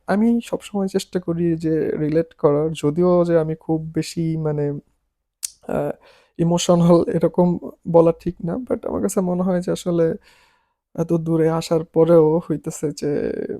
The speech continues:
আপনি আপনার দেশটাকে মিস করবেন, বাবা মা, বোন, ভাই সবাইকে মিস করবেন।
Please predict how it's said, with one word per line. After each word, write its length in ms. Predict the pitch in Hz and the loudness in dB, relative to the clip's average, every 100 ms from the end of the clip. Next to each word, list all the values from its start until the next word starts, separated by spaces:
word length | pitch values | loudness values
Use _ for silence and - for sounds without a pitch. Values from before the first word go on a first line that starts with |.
| - _ _ _ - | -14 _ _ _ -12
আপনি 460 | - 165 160 156 - | -8 -6 -6 -6 -10
আপনার 360 | - 160 151 | -10 -8 -6
দেশটাকে 460 | 156 - - 156 156 | -6 -8 -8 -6 -6
মিস 220 | 156 - | -8 -10
করবেন, 480 | - 156 147 156 175 - | -4 -4 -4 -8 -10 -10
বাবা 340 | 156 151 165 147 | -6 -4 -2 -4
মা, 300 | 147 147 147 | -4 -4 -4
বোন, 440 | 156 147 147 151 | -4 -4 -4 -10
ভাই 340 | 147 - 143 | -10 -10 -10
সবাইকে 440 | - 147 160 175 - | -8 -4 -4 -4 -10
মিস 200 | - - | -10 -12
করবেন। 380 | 147 - - | -10 -8 -8